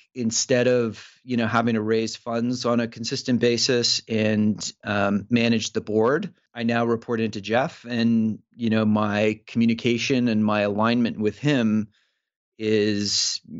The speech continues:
you know, very similar to managing a board dynamic and, and ensuring that you have buy-in for what you're doing and, and just ensuring that there's, there's really great alignment on where we're going and how we're doing things.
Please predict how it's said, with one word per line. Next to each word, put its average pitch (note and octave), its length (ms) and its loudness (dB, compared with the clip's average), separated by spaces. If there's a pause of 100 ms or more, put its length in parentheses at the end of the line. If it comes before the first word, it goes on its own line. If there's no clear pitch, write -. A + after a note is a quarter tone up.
(260)
you A#2 140 2
know, G#2 460 2
very A#2 400 0
similar A#2 500 2
to A2 460 0
managing G#2+ 560 0
a G2 100 -4 (220)
board A#2 420 0
dynamic G#2 640 -2
and, G#2 320 -2
and G#2+ 140 -6
ensuring A2+ 560 2
that G2 160 -2
you G#2+ 100 0
have G2+ 220 0
buy-in G#2 480 0
for G#2+ 200 -6
what G#2 220 -2
you're G2+ 100 -6
doing B2 580 0
and, G#2 680 0 (340)
and A#2 120 -4
just B2 180 0
ensuring A#2+ 540 2
that A2+ 180 0
there's, A2+ 480 0
there's A#2 280 -2
really A#2 340 0
great G#2+ 380 0
alignment A2 640 0
on G#2+ 680 0
where A2 240 2
we're G#2+ 140 0
going A2 400 2
and F#2+ 100 -2
how A2 160 2
we're G#2 120 0
doing A#2+ 280 0
things. A2+ 600 -6